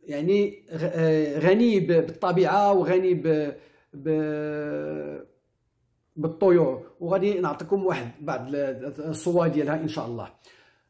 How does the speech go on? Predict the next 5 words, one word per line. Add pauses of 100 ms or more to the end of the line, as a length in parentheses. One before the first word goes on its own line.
(160)
فاستعد
هذا
ال-،
هذا
الشاب،